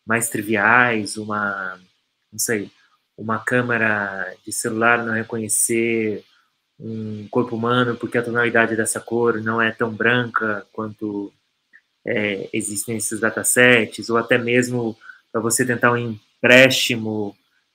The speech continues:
bancário e, e, e ter alguma coisa relacionada com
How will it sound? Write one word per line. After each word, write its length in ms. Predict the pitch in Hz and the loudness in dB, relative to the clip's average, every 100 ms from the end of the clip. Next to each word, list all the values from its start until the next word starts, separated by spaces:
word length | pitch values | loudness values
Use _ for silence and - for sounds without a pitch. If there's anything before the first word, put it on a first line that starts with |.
| _ | _
bancário 840 | 120 113 - 117 120 120 113 107 104 101 101 98 | -2 2 6 8 8 6 4 -2 -4 -8 -10 -8
e, 560 | 104 107 104 98 98 - | -8 -6 -8 -10 -12 -18
e, 540 | 110 104 101 98 95 _ - | -14 -12 -12 -16 -20 _ -20
e 80 | 107 | -12
ter 160 | - | 0
alguma 280 | 113 101 110 | 0 0 -4
coisa 280 | - 113 113 | -4 -2 0
relacionada 580 | 110 104 107 107 104 104 | 0 -2 -4 -4 -4 -6
com 420 | - 110 107 | -8 -8 -8